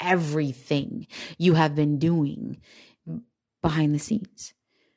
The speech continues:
Uh, all of those who have been throwing stones and hiding hands, um, the unseen has basically walked behind everybody, and as the appropriate persons are reviewing you, they are slapping you in your back,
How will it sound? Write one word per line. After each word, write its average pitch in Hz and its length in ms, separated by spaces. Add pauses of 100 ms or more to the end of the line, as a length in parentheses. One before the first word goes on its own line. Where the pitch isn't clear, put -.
(420)
Uh, 180 360
all 190 200
of 185 120
those 185 340
who 175 120
have 165 100
been 165 140
throwing 165 340
stones 170 500
and 165 120
hiding 165 340
hands, 190 880 (580)
um, 160 640
the 180 220
unseen 190 520
has 170 240
basically 185 640
walked 170 320
behind 170 340
everybody, 185 680
and 165 120
as 165 220
the 165 140
appropriate 185 480
persons 170 560
are 170 120
reviewing 175 600
you, 185 260
they 170 140
are 151 100
slapping 170 640
you 170 160
in 156 160
your 151 160
back, 160 420